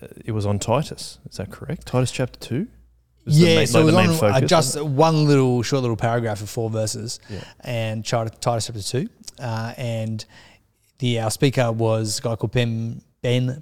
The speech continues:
Speaker 2: Pakula, sorry,
Speaker 1: Mm.
Speaker 2: say that clearly. Uh, and Ben is an assistant minister at a church down in southwest Sydney, but he's also a man of many talents,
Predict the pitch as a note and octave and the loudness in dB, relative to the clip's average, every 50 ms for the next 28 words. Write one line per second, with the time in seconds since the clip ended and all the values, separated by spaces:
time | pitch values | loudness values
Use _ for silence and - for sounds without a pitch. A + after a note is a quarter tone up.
0 | _ - B2 - - - B2+ B2 D3 G3 G#3+ _ - - - F#2 F2+ F2+ F2+ E2+ | _ -6 -6 -6 0 0 0 0 0 -2 -6 _ -12 -10 -8 -6 -6 -6 -6 -8
1 | E2+ - - A2 A2 A2 - - B2 C3+ E3+ F#3+ _ - - - - - - - | -10 -10 -8 -8 -8 -8 -8 -8 -6 -6 -6 -10 _ -16 -20 -20 -20 -20 -20 -20
2 | _ _ _ _ - B2 A#2 A#2 A#2+ B2 - C#3 C3 B2+ A#2+ A2 C3+ C3 C3 C3 | _ _ _ _ -8 -6 -4 -2 -4 -4 -4 -2 -2 -2 0 0 0 0 2 2
3 | C3 C3 B2+ B2+ B2+ B2+ _ - - C3 B2 B2 A#2+ A#2+ A#2 A#2 A2 - - - | 0 0 -2 -2 -4 -8 _ -6 -2 0 0 0 0 0 -2 -2 -2 -4 -4 -4
4 | C#3 B2 A2+ A2 - F3 D3+ D3+ D3 D3+ D3+ D3 - - D3+ C#3 C3 - B2+ A#2 | -4 -4 -4 -2 0 0 0 2 2 2 2 2 2 4 2 2 2 0 -4 -6
5 | A#2+ A#2+ - - C#3 A2+ A2 G#2 - - B2+ A#2+ A#2 - - - - A2+ A2 A2 | -6 -6 -6 -8 -8 -8 -6 -6 -4 -2 -2 -2 -2 -4 -8 -6 -6 -4 -4 -4
6 | G#2+ G#2+ A2+ A2+ A2+ A2 G#2+ - B2+ A#2+ - - C3 - - D#3 D3+ G3 C4 - | -4 -6 -6 -6 -6 -6 -4 -2 -2 -2 0 -2 -2 -2 0 -2 -2 -2 -4 -6
7 | _ - - - - - - _ _ _ _ - A#2+ - B2 A#2 A#2+ A#2+ - - | _ -20 -20 -20 -20 -20 -20 _ _ _ _ -20 -8 -4 -2 -2 -2 -2 -4 -6
8 | - - C3+ B2 A#2+ B2 B2+ C3 C3+ C3+ B2 - - A#2+ A2+ A2+ A2+ A2+ A2 A#2 | -6 -6 -4 -4 -2 -2 0 0 0 0 0 0 0 0 0 0 0 -2 -2 -2
9 | B2+ B2+ B2 A2+ G#2+ A#2+ B2+ A#2+ A2+ A2 G#2+ A#2 D#3+ C#3+ C3+ _ - - - A2+ | 0 0 0 0 0 0 0 0 0 -2 -4 -6 -10 -18 -20 _ -10 -6 -4 -4
10 | A2 A#2 D#3+ A3+ - - - - | -2 -4 -4 -6 -6 -8 -8 -8